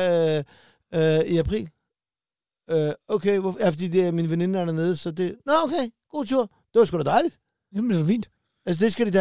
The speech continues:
Speaker 1: altså, det, det kunne jeg godt lide.
Speaker 2: Ja, ja, men det går
Speaker 1: Når man
Speaker 2: jo
Speaker 1: også
Speaker 2: også
Speaker 1: selv kan finde ud af noget, ikke?
Speaker 2: Det er da mega fedt. Men jeg, jeg, altså, jeg, det var ved at sige før, det var det der med, nogle gange, når man så stod et eller andet sted, og så skal lave den der surprise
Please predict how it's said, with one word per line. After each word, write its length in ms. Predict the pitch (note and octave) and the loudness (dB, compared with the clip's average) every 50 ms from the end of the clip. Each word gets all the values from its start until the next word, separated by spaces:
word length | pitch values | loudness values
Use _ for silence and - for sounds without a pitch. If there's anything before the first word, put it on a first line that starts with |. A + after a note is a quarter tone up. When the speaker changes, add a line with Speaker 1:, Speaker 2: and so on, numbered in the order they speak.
| F#3 G3 | 4 2
Speaker 1:
altså, 280 | - G3+ D#3+ D#3+ F#3 | 2 -2 -4 -4 -4
det, 240 | E3 G#3 A#3+ A3+ E3 | -4 -4 -4 -4 -4
det 80 | A#3+ A3+ | -2 2
kunne 100 | B3+ A#3 | 2 2
jeg 80 | F#3+ | 4
godt 220 | E3+ A#3 C4 A#3+ C4 | 2 0 0 2 2
lide. 240 | B3 G#3 D#3 B2+ - | 0 0 0 -2 2
Speaker 2:
Ja, 100 | E3+ G3 A3+ | 4 4 6
ja, 100 | A3 F#3+ | 6 4
men 140 | F3 E3+ | 4 2
det 80 | F3 E3 | 4 6
går 80 | - F#3 | 6 8
Speaker 1:
Når 60 | F3 | 8
man 40 | E3 | 8
Speaker 2:
jo 40 | E3 | 8
Speaker 1:
også 20 | E3+ | 6
Speaker 2:
også 140 | - - - B3 | 6 6 6 4
Speaker 1:
selv 120 | C4 B3 | 4 4
kan 160 | F#3 - G#3+ E3 | 2 -2 -2 0
finde 180 | F#3+ G3 G3 | 0 0 2
ud 40 | G3 | 2
af 60 | F3+ | 2
noget, 260 | E3 D#3 D3+ D#3 G3 | 2 2 2 2 2
ikke? 120 | A3+ G#3+ G3 - _ _ _ - | 0 -4 -6 -12 _ _ _ -2
Speaker 2:
Det 60 | F#3+ | 0
er 40 | G3 | 2
da 60 | F#3+ | 2
mega 200 | F#3 A3 A#3+ A#3 | 2 2 0 0
fedt. 220 | F3+ F3 D#3+ - - _ - | -2 -2 -4 -4 -6 _ 4
Men 100 | D#3 E3 | 6 6
jeg, 180 | F3 F3+ F3 | 6 6 4
jeg, 160 | F3+ E3+ E3+ D#3+ | 2 0 0 -2
altså, 180 | E3+ - D3 | -2 0 2
jeg, 140 | D#3 D#3 C3 - - E3+ E3 D#3+ D#3 A#2+ A2+ E3+ | 2 2 0 -2 -4 -4 -4 -4 -4 -4 -4 0
det 120 | D#3 D#3+ D#3+ | 2 2 2
var 60 | D#3 | 2
ved 100 | D#3 E3+ | 2 2
at 60 | D3+ | 2
sige 160 | B2+ E3+ D#3+ | 2 0 0
før, 140 | D3 F3 E3 | 0 0 0
det 80 | D3+ D3 | 2 2
var 100 | D#3 D3+ | 0 0
det 160 | C#3+ D#3+ E3+ | 2 0 0
der 80 | F3+ E3 | 2 2
med, 200 | E3 E3+ E3+ E3+ - _ | 2 2 0 -2 -4 _
nogle 260 | D#3+ D3+ D#3 F3 F3+ E3 | -8 -4 -2 0 2 2
gange, 140 | D#3 D#3+ | 2 2
når 80 | D#3+ D#3+ | 2 2
man 140 | D3 C3+ A#2 | 2 2 0
så 140 | G#2 A2 G#2+ | 0 -2 -2
stod 260 | - - F3 F#3+ G3 | 0 4 6 6 6
et 60 | F3 | 6
eller 140 | C#3+ C3+ C#3+ | 4 4 2
andet 140 | D3 D#3+ D3 | 2 2 2
sted, 220 | - C#3+ D3 E3 | 2 2 2 2
og 120 | - C#3+ | 2 -2
så 80 | - D3 | -2 -2
skal 180 | - - D3 D3 | -2 0 0 0
lave 140 | D#3 E3+ | 0 0
den 100 | D3+ E3 | 2 2
der 100 | D#3 C#3+ | 2 2
surprise 720 | A#2+ - C3 - - - B2 C3+ D#3+ F#3+ G3+ - - - | 2 2 0 -2 0 0 2 2 2 2 2 0 -4 -6